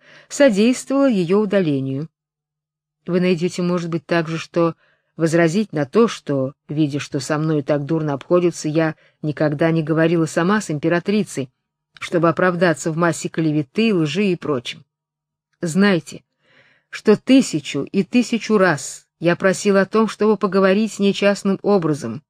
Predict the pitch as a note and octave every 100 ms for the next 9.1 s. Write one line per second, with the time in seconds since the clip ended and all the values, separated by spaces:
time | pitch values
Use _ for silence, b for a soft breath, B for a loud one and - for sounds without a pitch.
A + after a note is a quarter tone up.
0 | _ _ _ _ E3+ E3+ - E3+ E3+ E3
1 | D#3 D#3 D3 C#3+ A3 D4+ C4+ B3+ A3+ A3+
2 | A3 F3 F#3 F3 F#3 F3 D#3 D#3 D3 D3+
3 | C#3+ C#3 - C3+ - - _ _ _ _
4 | _ _ _ _ _ _ D#3+ G3+ A#3+ A#3+
5 | G#3 G#3+ A#3 A#3 A3+ G#3 G#3+ G#3 A3+ A#3
6 | b b b b - G3 - A3 A3 -
7 | A3 G3+ G#3+ G#3 F#3+ G#3 D3 B2 _ _
8 | _ _ _ _ _ _ - D#3+ F#3 F#3
9 | F3+